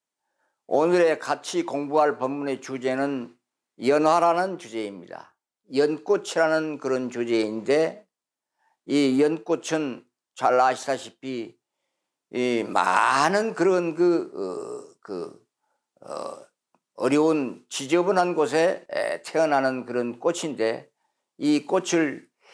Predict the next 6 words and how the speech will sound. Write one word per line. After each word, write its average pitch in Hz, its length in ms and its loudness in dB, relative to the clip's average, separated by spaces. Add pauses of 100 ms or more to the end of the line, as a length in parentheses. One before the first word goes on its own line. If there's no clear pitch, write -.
(240)
불교의 147 760 4
상징꽃으로 151 1120 0
생각하는데 110 1040 -2 (460)
그러면 165 520 0
왜 147 560 2 (160)
연화인가? 135 1040 2